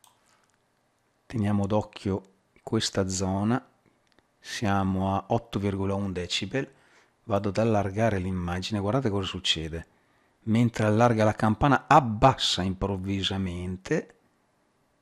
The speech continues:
ma di un tot anche. Eravamo otto virgola un decibel, siamo sei virgola quattro decibel e se torniamo indietro vedete che rifà la stessa cosa.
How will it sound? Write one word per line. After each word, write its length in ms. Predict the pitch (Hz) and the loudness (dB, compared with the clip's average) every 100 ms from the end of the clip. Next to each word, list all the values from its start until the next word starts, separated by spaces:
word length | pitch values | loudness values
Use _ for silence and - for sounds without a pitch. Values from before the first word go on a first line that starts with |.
| _ _ _ _ _ _ _ | _ _ _ _ _ _ _
ma 200 | 113 107 - | -10 -10 -8
di 140 | 104 | -4
un 200 | 101 98 | -2 -2
tot 260 | - 151 - | 2 2 2
anche. 540 | 95 90 92 101 - _ _ _ _ _ _ _ _ | -2 -2 -4 -6 -8 _ _ _ _ _ _ _ _
Eravamo 480 | - 101 101 104 110 | -8 -2 0 2 2
otto 580 | 123 - 110 113 113 120 - - - - | 0 0 0 2 2 -2 -8 -20 -20 -6
virgola 300 | 110 110 113 | -2 2 4
un 140 | 120 | 4
decibel, 360 | 110 101 98 92 | 4 2 0 0
siamo 260 | - 104 104 | 0 0 0
sei 240 | - 120 | 0 0
virgola 340 | 104 98 101 | 0 -2 -4
quattro 360 | 95 107 - 139 | -4 -6 -4 -6
decibel 500 | 101 92 - 107 120 - - - - | -4 -4 -6 -6 -8 -12 -20 -20 -10
e 100 | 98 | -4
se 200 | - - | -4 -2
torniamo 420 | 113 117 123 151 | 0 2 4 4
indietro 500 | 151 120 131 - 170 | 4 2 0 -2 0
vedete 380 | 117 110 - 151 | 2 0 -2 -4
che 100 | 123 | -4
rifà 280 | 98 - 120 | -2 0 0
la 60 | |
stessa 380 | - 127 - 110 | 0 -4 -4 -4
cosa. 480 | - 123 85 85 | -2 0 0 -2